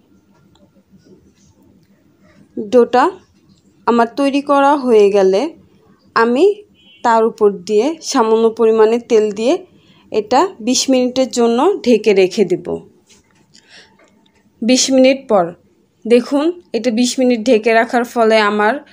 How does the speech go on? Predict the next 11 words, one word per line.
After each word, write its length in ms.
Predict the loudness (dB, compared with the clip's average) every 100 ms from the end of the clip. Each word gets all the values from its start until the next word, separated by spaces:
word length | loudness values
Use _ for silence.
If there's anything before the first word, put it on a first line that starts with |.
| -20 -20 _ -20 -20 _ _ -2
ডোটা 360 | 2 2 2 -2
কি 100 | -2 -4 -2
সুন্দর 460 | 0 2 2 2 2 -4 _ _ -14
সফট 400 | -2 0 0 -4 0
হয়ে 180 | 0 0
গেছে। 300 | -4 -8 -10 -10 -12 _ _ _ _ _ _
এখন 240 | -8 -2 0 2
এগুলোকে 320 | 2 0 0 0
আমি 100 | 0 -2
ছোট 160 | -2 -2 -4
ছোট 140 | -4